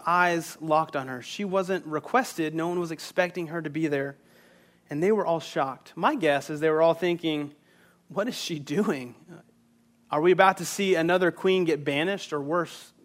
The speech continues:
killed?" That had to be so uncomfortable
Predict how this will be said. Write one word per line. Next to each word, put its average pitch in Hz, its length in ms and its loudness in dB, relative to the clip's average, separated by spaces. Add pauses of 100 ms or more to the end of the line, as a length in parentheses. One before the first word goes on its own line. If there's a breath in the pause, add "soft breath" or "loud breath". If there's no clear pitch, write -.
(140)
killed?" 220 440 2 (1400 soft breath)
That 214 180 8
had 220 220 2
to 180 80 2
be 160 400 2
so 185 340 -2
uncomfortable 143 680 -6